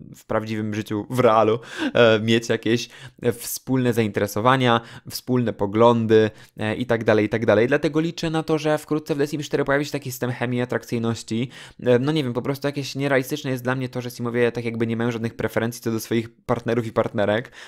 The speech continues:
To byłaby po prostu miła odmiana dla gr-, dla gry, bo mam wrażenie, że czwórka jest zrobiona tak totalnie pod graczy, że po prostu gra wydaje się strasznie płaska, a gdyby tak dorzucić taki system atrakcyjności, wybierania, co nasz Sim lubi, to po prostu od razu byłoby ciekawiej i można byłoby jakoś nakierować charakter naszych Simów, co nie?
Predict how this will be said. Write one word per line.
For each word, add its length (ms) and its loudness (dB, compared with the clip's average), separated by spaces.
To 100 0
byłaby 180 6
po 60 4
prostu 300 0
miła 160 2
odmiana 260 2
dla 100 2
gr-, 280 -8
dla 220 -2
gry, 260 2
bo 60 -2
mam 120 4
wrażenie, 280 2
że 60 -2
czwórka 300 -2
jest 260 -4
zrobiona 340 -2
tak 140 -6
totalnie 360 -4
pod 160 -4
graczy, 340 2
że 80 -6
po 80 -16
prostu 760 -2
gra 340 6
wydaje 400 0
się 120 -6
strasznie 360 -6
płaska, 540 -2
a 80 -6
gdyby 240 -2
tak 160 -8
dorzucić 240 -10
taki 140 -10
system 180 -8
atrakcyjności, 760 -6
wybierania, 420 0
co 140 -10
nasz 140 -4
Sim 160 -4
lubi, 380 0
to 100 -4
po 20 -10
prostu 200 -6
od 80 -2
razu 180 0
byłoby 200 -2
ciekawiej 520 -2
i 40 -8
można 200 -4
byłoby 240 0
jakoś 380 -6
nakierować 480 -2
charakter 360 -6
naszych 280 -8
Simów, 300 -12
co 120 -10
nie? 160 -8